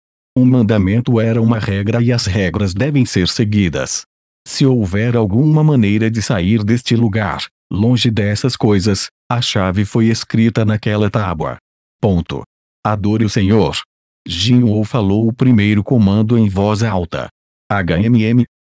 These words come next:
você disse alguma coisa?" Aspas. Senhor Song perguntou, encarando Jin Woo. Em vez de responder, Jin Woo levou um dedo aos lábios.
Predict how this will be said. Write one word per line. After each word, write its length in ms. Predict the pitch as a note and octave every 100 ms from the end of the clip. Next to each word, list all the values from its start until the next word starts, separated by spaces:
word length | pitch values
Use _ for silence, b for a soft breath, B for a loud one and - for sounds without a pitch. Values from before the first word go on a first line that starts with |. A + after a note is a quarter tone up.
| _ _
você 380 | F#2+ C3+ C3+ C3
disse 340 | G#2+ B2+ -
alguma 460 | C#3 C3+ C#3+ C#3+ C#3
coisa?" 400 | A#2+ E3 E3+ F#2 - _ _ _
Aspas. 600 | F#2 F2+ - D#2 C#2 - - _ _ _ -
Senhor 380 | - A2 G2 G#2
Song 420 | - C#3 B2+ G#2+
perguntou, 680 | - C3 A2+ A#2+ B2+ F#2 - _ -
encarando 600 | C#3 D3 G2+ G2 A2 A#2
Jin 280 | G2+ A#2 A#2
Woo. 300 | G#2+ F#2+ A#1+ - _ _ -
Em 180 | A2 F#2
vez 320 | D2 A2+ C#3+
de 120 | A#2+
responder, 720 | F#2+ C#3 - C3+ B2 A2 E2 - _ -
Jin 240 | F#2 A2+
Woo 240 | A2+ A2+ A#2
levou 300 | B2 A2 A#2
um 160 | C3
dedo 400 | A2+ G#2 G#2+ A2
aos 200 | G#2 G#2
lábios. 540 | - F#2+ C#3 - -